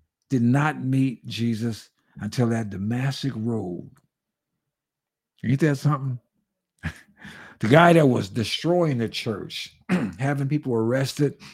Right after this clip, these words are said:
locked up, stood over there and held folks' clothes while they, uh, stoned Stephen to death, the first martyr.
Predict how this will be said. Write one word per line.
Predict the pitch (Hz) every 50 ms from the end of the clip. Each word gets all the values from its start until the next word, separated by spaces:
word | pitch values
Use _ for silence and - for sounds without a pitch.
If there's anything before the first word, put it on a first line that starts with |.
| - _ _ _ _ _ _ _ _ _ _ _ _ _ - -
locked | - 120 120 120 127 135 135 - 139
up, | 135 131 131 139 - - _ - - - - - - - - - - _ _ _ _ _ _ _ _
stood | - - - - 175 170
over | 160 156 151 147
there | 151 147 139
and | 127
held | 123 127 139 147 143 123
folks' | - - 143 135 117 - 127 107
clothes | - - - 160 156 147 147 147 147 127
while | 120 123 123 127
they, | 127 131 131 123 110 - _ _ _ _ _ _ _ _ _ _ -
uh, | - 113 107
stoned | 101 - - - - 170 156 151 147 147 147 143 143 135
Stephen | - - - - 160 160 151 147 151 147
to | 147
death, | 135 135 151 147 143 - -
the | 127
first | 110 - 143 147 147 139 -
martyr. | 143 143 147 147 143 143 139 143 135